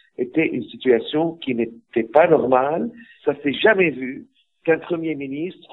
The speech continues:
soit retenu contre son gré, plus ou moins comme otage, euh, dans un autre pays, et que l'autre pays essaye de montrer qu'il n'est, qu'il, que, que, que ce n'est pas vrai.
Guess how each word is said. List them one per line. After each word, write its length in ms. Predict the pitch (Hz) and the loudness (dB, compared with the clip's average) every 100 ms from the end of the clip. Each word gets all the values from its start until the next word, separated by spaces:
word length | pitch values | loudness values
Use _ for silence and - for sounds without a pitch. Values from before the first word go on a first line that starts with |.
| - | -4
soit 200 | 143 143 | 2 4
retenu 680 | 127 139 139 123 127 147 180 - _ _ _ - - | 4 0 0 0 -2 -4 -8 -14 _ _ _ -10 2
contre 280 | 170 165 - | 4 2 0
son 160 | - 139 | 4 4
gré, 580 | - 135 135 170 - - - _ | 6 6 8 4 0 -8 -20 _
plus 200 | 139 123 | -2 -2
ou 60 | |
moins 220 | 135 147 147 | 2 2 2
comme 200 | 127 113 | 0 -2
otage, 580 | 117 - 123 131 175 185 - _ _ _ - | -4 4 6 4 2 -8 -16 _ _ _ -4
euh, 380 | 120 117 113 110 | -2 0 -2 -2
dans 200 | 135 131 | -2 -2
un 100 | 127 | -2
autre 200 | 139 143 | -4 -6
pays, 500 | - 110 110 135 196 - _ _ _ - | -6 -8 -6 -8 -10 -14 _ _ _ 0
et 180 | 147 160 | 2 4
que 140 | 143 | 2
l'autre 320 | 135 135 143 | 2 0 -4
pays 320 | 131 120 139 | -6 -4 -2
essaye 360 | 117 110 123 123 | -4 -4 -2 -2
de 100 | 113 | -2
montrer 360 | 107 107 120 123 | -6 -6 -6 -6
qu'il 140 | 113 | -6
n'est, 240 | 104 104 | -6 -8
qu'il, 260 | - 117 87 | -8 -10 -6
que, 540 | - 110 107 101 98 - | 0 2 2 2 -2 -4
que, 200 | - - | -8 -8
que 180 | - | -8
ce 140 | 110 110 | -8 -4
n'est 100 | 107 | 0
pas 160 | 107 | 2
vrai. 220 | 104 98 | 2 -2